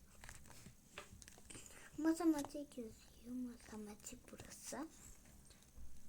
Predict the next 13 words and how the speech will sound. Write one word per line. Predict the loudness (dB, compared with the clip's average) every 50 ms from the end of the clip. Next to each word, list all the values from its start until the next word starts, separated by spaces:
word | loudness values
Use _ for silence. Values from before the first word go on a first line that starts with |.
| -4 -4 -6 -6 -8 -10 -10 -12 -14 -14 -12 -8 -4
Şu | 0 6 8 10 10
an | 8
kış | 8 4 2 2 0 2
polosuymuş. | 6 6 8 8 8 6 2 -2 -4 -4 -2 0 0 2 4 4 4 6 4 4 2 0 2
Burada | 4 4 4 4 6 6
istediğimize | 6 4 4 4 4 4 4 4 4 2 4 2 2 0 -2
bak. | -4 -8 -10 -8 -8 -8 -8 -8 -10 -10 2 8
Burası | 8 10 10 8 4 2 4
tuvalet. | 10 12 12 12 12 12 8 2 0 -4 -4 -6 -6 -4 -2 -2 -2 -2 -4 -6 -12 -14 -14 -14 -16 -16 -16 -16 -16 -16 -14 -14 -14 -14 -12 -12 -12 -12 -12 -12 -12 -14 -12 -12 -12 -10 -10 -8 -8 -8 -8 -8 -8 -10 -10 -12 -12 -14 -14 -14 -14 -14 -14 -14 -12 -12 -12 -10 -8 -6
Burası | -4 -4 -2 0 2
matematik, | 4 4 4 2 2 4 4 4 4 2 0 -4 -4 0 2
burası | 4 6 6 4 4 4 6
İngilizce. | 6 8 8 8 6 6 6 6 6 4 2 4 4 2 2